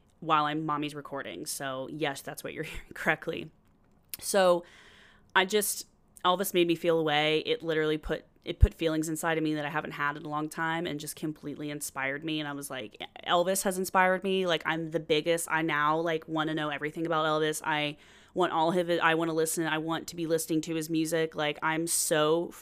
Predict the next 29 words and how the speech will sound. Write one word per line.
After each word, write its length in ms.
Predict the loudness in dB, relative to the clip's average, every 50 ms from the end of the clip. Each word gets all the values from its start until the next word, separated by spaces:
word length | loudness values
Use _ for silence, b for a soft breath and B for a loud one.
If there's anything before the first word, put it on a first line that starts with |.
| -20
pro 340 | -8 -2 0 2 2 2 2
Elvis. 520 | 2 0 -2 0 0 0 0 0 -2 -4 -4
I 120 | -4 -6
can't 260 | -4 -4 -4 -2 -2
even, 220 | -2 -2 -2 -2 -4
like, 340 | -4 -6 -8 -10 -14 -18 -14 -8 -8
I 80 | -6
just, 240 | -6 -6 -8 -8 -6
everything 400 | -4 -2 -2 -2 -2 -2 -4 -2
he 100 | -2 -4
stood 280 | -4 -4 -2 -2 -2 -2
for, 300 | -2 -2 0 0 2 0
everything 400 | 0 -2 -2 -2 -4 -4 -4 -4
that 120 | -4 -4
he 120 | -4 -4 -4
was, 400 | -2 0 0 0 0 0 -4 -8 B B B B B B B
how 140 | -2 -2 -2
he 220 | -2 -2 -6 -4
did 220 | -2 -2 -2 0 2
what 160 | 0 0 0
he 200 | -2 -8 -14 -14
felt, 340 | -6 -2 0 0 2 0 -2
like, 200 | -6 -8 -8 -14 -20 -20 -20 _ _ -12 -4
in 160 | -2 0 2
his 180 | 2 0 -2 -2
heart, 360 | 0 2 4 4 2 0 -4
just, 260 | -8 -8 -8 -8 -6
like, 200 | -6 -6 -6 -4
despite, 600 | -4 -2 0 0 0 2 2 2 2 2 0 -4